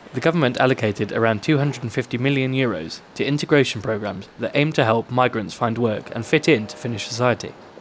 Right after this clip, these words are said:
It's not yet known how effective those programs have been,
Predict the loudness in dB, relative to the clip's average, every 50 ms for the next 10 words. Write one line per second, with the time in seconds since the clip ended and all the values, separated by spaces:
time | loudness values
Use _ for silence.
0 | -20 -20 -20 -20 -20 -20 -20 -20 -20 -20 -20 -20 -20 -20 -20 -20 -14 -10 -8 -4
1 | 0 4 4 6 6 6 6 6 6 4 4 4 2 2 2 4 4 4 4 4
2 | 2 0 0 -2 -2 -2 -2 -2 2 2 2 2 2 2 0 -2 -4 -4 -2 -2
3 | -2 -4 -6